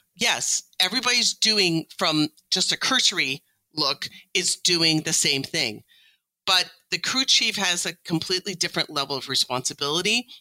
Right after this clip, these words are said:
than the techs do. The techs show up and they dig and they walk and they record and that's it. The chief then has to take all that information. If something goes wrong, they have the skill set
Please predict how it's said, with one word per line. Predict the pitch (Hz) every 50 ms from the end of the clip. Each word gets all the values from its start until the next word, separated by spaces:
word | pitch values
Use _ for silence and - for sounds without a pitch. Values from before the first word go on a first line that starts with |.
| _ -
than | 170 160 156
the | 151
techs | - - - 139 120 - - -
do. | - 113 110 113 - _ _ _ - _ _ -
The | 165
techs | 156 - - 175 185 - -
show | - - 143 135 151
up | 214 269 - - - _
and | - 185 190
they | 185 180
dig | 165 - 156 143 139 139 135 - - _ _ _ _ -
and | 175 160
they | 160 156
walk | 147 135 131 123 120 - - - - _ _ _ _ _ -
and | 165 151
they | 143 147
record | 147 156 147 - - 139 123 117 113 117 - - _ _ _ _ -
and | 147 135 123
that's | 123 120 - -
it. | 131 120 113 - _ - - - - _ -
The | 170
chief | 160 - - - 262 294 320 - -
then | - 214 202 196
has | 208 190 180 175 165 165 -
to | - - 160 151
take | - - - - 175 175 175 175 - - -
all | 156 165 170 170
that | 180 165 170
information. | 175 165 160 175 160 151 139 139 - - 147 139 131 135 - - - - -
If | - -
something | - - 220 226 - 196 165
goes | 151 156 139 - -
wrong, | 175 185 190 190 185 180 180 180 180 - - - _ _ 143
they | 175 185 208 240
have | 254 233 196 185 180 175 -
the | 160
skill | - - - - - 175 180 180
set | - - - 214 202 208 208